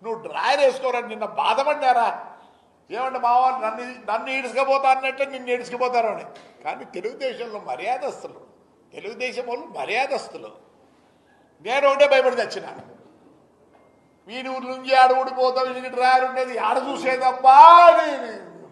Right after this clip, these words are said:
లే, నా డ్రాయర్ వేసుకోరా.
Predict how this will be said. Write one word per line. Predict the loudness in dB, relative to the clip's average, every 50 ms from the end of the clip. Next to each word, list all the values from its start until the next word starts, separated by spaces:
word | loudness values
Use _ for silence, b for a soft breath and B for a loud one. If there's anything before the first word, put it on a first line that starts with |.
| -20 -20 -20 _ _ _ _ _ _ _ _ _ _ _ _ _ _ _ _ _ _ _ _ _ _ _ _ _ _ _ _ _ _ _ _ _ _ _ _ _ _ _ _ _ _ _ _ _ -6
లే, | -2 2 4 6 6 4 4 0
నా | -2 -4 -4 -4 -2
డ్రాయర్ | 0 2 4 4 4 4 0
వేసుకోరా. | -2 -6 -8 -8 -8 -8 -8